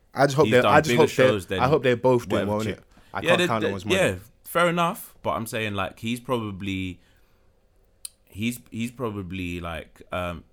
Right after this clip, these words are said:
Speaker 2: it's probably bettered his situation more than it's bettered Chip.
Speaker 1: Mm.
Speaker 2: In
Speaker 1: Within that span of that
Speaker 2: Within
Speaker 1: time,
Speaker 2: that span
Speaker 1: within
Speaker 2: of
Speaker 1: that
Speaker 2: that
Speaker 1: time
Speaker 2: time.
Speaker 1: space.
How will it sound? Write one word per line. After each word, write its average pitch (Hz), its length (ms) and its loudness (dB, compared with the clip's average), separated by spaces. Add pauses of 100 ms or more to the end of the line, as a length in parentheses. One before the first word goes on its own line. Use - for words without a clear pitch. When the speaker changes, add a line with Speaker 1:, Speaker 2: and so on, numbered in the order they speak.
(160)
Speaker 2:
it's 98 120 -10
probably 120 300 -6
bettered 82 320 -4
his 113 220 -4
situation 87 480 -14
more 87 180 -8
than 76 180 -14
it's - 100 -18
bettered - 280 -12
Chip. 110 140 -8 (100)
Speaker 1:
Mm. - 40 -20 (800)
Speaker 2:
In 95 400 -6 (1120)
Speaker 1:
Within 117 260 0
that 104 160 -4
span 110 260 -2
of 98 80 -6
that 101 140 -8
Speaker 2:
Within 95 160 -4
Speaker 1:
time, 101 80 -2
Speaker 2:
that 85 100 -6
span 104 220 -6
Speaker 1:
within 110 160 -4
Speaker 2:
of 107 80 -6
Speaker 1:
that - 60 -20
Speaker 2:
that 113 60 -4
Speaker 1:
time 104 100 -2
Speaker 2:
time. 78 80 -10
Speaker 1:
space. - 200 -16